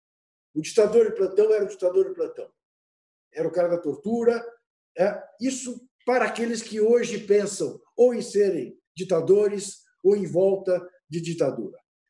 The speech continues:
A história é muito cruel com os ditadores, né? Sejam eles fardados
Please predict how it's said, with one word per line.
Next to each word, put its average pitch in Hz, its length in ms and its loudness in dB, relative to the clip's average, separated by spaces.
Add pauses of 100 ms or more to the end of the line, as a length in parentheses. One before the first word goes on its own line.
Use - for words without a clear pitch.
(180)
A 170 60 4
história 190 460 2
é - 20 -2
muito 180 280 -8
cruel 165 540 2
com 139 80 -12
os 131 100 -10
ditadores, - 640 -14 (300)
né? 165 260 -2 (220)
Sejam 151 480 2
eles 143 300 -2
fardados 170 800 -2